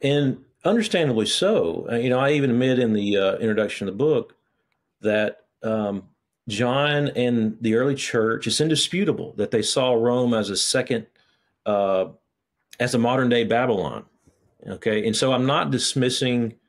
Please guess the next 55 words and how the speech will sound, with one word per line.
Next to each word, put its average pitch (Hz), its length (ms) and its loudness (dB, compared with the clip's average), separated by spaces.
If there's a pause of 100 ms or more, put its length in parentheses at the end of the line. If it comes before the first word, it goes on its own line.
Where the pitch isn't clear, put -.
(420)
the 101 80 -18
presence 131 500 0
of 120 80 0
Rome 117 320 2
in 113 60 2
the 110 80 0
book. 110 360 2
I'm 123 120 0
just 160 160 0
not 165 180 0
spending 139 320 0
time 123 560 0
looking 123 320 0
for 110 160 0
Roman 110 320 2
threads. 101 500 -2
There's 107 160 -2
been 101 140 0
hundreds 151 460 0
of 101 120 -2
books - 460 -2 (640)
that 110 140 2
have 110 100 0
already 104 220 0
done 98 220 0
that. 85 200 -10 (1000)
Um, 98 380 -4 (720)
but 143 160 4
what 170 300 4
I'm, 160 200 0
what 156 200 2
I'm 131 300 0 (120)
asking 147 440 0
in 110 80 2
the 98 80 0
book 104 280 0
and 104 120 0
what 113 120 0
I'm 110 100 -2
trying 110 360 -2
to - 100 -8
set - 300 -2
forth 160 480 0
is 104 320 0
the 95 60 -10
fact 104 320 -2
that 104 160 0
there 104 120 -2
is 156 220 2
more 135 220 2
to 104 80 -2
see 107 420 0
than 95 220 -4
just - 320 -6
Rome. 107 520 -2